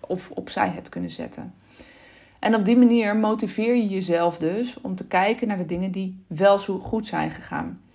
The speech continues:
Dus kijk naar de dingen die wel goed zijn gegaan allereerst, hè, als je gaat evalueren.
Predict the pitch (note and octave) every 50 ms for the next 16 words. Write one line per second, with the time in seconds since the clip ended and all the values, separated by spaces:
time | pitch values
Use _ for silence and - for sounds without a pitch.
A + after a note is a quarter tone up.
0 | _ _ _ _ - - - G#3 A3 A#3+ B3 A3 G3+ F#3+ F3+ G3+ G3 F#3+ F3+ F#3+
1 | D#3+ D#3+ F#3+ A3 C4 B3+ C#4+ C4+ - - A#3+ A#3+ B3 A#3+ A3 - - G#3+ G#3+ G#3+
2 | - - G#3 G3+ - - F3+ G3 A3+ A#3 - - G#3+ A3 A#3+ - - G3+ - -
3 | F#3 - G3+ - - - F#3 G3+ - - F#3 E3+ F#3 F#3 F#3+ F#3+ F#3+ - G#3 -